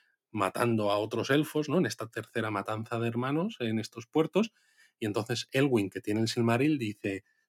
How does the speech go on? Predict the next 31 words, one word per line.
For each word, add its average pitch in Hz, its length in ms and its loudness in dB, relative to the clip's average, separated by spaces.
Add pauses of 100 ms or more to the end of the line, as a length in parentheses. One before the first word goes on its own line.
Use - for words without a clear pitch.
(120)
"Yo 104 120 0
no - 140 -2
quiero 113 280 2
que 113 80 -4
el 101 60 -2
Silmaril 107 500 -2
caiga 113 320 -2
en 90 80 -4
las - 160 -14
manos 104 380 0
de 110 160 2
los 107 200 -4
hijos 110 280 -4
de 113 100 0
Feanor, 143 400 -2
¿no? 180 120 -4
Porque - 240 -14
es, 98 120 -6
esos 107 220 -4
están 98 180 -8
malditos 117 560 -2
y 110 160 -6 (300)
va 107 60 -16
a - 20 -14
ser 110 220 -6
peor 113 300 -2
el 101 80 -6
remedio 107 380 -6
que 120 80 -2
la 127 80 0
enfermedad", 143 400 -2